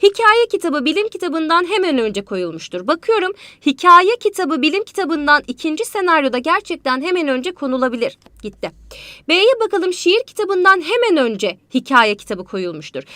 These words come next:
Şiir kitabı burada ya. Hikaye kitabından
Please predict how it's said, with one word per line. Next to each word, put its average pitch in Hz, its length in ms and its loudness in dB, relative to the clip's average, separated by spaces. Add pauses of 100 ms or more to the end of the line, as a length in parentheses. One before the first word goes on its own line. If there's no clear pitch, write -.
(120)
Şiir 381 320 2
kitabı 403 400 -4
burada 392 220 0 (120)
ya. 226 160 0 (500)
Hikaye 370 500 6
kitabından 381 760 4